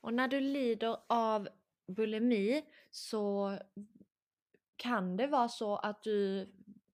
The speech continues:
kommer till ett stadie som man kallar för oxhungern, eh, som är när du har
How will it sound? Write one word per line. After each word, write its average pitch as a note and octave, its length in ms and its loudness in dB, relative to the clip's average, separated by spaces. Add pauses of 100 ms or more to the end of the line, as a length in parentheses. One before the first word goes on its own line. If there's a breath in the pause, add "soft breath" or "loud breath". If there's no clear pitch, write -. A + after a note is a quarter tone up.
(180)
kommer F#3 440 -2
till G3 420 -6
ett G3 140 -8
stadie F#3 640 0
som F#3 280 -6
man F3 240 -6
kallar F#3+ 360 -4
för F3 440 -8 (100)
oxhungern, F#3+ 1000 -4 (920 loud breath)
eh, G3 240 0
som A3 300 -4
är G3+ 240 4
när F#3+ 240 2
du F#3+ 300 2
har F#3 480 -2